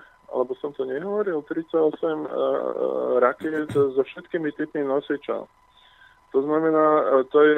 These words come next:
od doby Sovietskeho zväzu najväčší počet, e,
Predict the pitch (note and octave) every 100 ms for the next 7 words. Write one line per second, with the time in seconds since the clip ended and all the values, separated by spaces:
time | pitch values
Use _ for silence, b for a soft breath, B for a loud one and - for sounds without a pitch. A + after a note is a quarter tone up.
0 | D3+ C3+ C3+ - C#3+ C3+ D3+ F3+ D#3 E3
1 | E3+ - - D3+ D3 C#3+ D3+ D3 D#3 D#3+
2 | D#3 C#3 D#3 E3+ - D3 C#3+ D3 - D#3+
3 | D3+ D3 C#3+